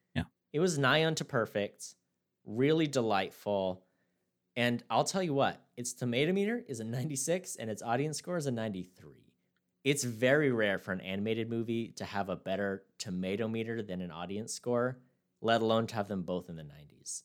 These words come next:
Speaker 2: So check this one out. Watch it with your kids.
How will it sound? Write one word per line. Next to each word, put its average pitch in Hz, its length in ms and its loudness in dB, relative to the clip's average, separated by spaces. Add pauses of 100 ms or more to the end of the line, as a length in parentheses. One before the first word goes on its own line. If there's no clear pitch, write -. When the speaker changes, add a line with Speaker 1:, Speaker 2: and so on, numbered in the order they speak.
Speaker 2:
So 123 600 2 (560)
check 180 300 0
this 190 240 -4
one 120 120 0
out. 87 300 -6 (140)
Watch 147 340 -4
it 135 80 -2
with 120 240 -4
your 98 80 -6
kids. - 560 -20